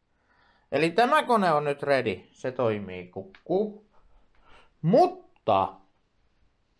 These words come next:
tämä murheen kryyni, kylläpäs tää nyt välkkyy.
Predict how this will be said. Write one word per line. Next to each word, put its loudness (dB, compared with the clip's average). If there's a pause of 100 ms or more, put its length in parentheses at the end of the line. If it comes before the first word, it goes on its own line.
(1700)
tämä 2
murheen -2
kryyni, -4
kylläpäs -8
tää -8
nyt -12
välkkyy. -8